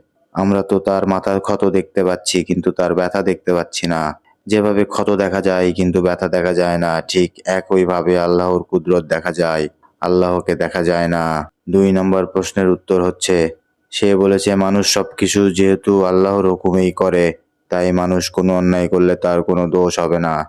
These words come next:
তাহলে আমি তো আল্লাহর হুকুমে ওর মাথায় আঘাত করেছি, ওর কথা অনুযায়ী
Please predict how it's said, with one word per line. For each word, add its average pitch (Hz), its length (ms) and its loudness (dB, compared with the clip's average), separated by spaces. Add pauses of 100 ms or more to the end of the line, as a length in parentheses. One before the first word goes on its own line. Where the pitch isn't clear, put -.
(260)
তাহলে 92 320 0
আমি 92 240 0
তো 90 140 -2
আল্লাহর 92 400 2
হুকুমে 92 440 2
ওর 90 200 2
মাথায় 90 380 0
আঘাত 87 320 -4
করেছি, 85 400 0 (360)
ওর 98 280 2
কথা 98 300 -4
অনুযায়ী 92 480 2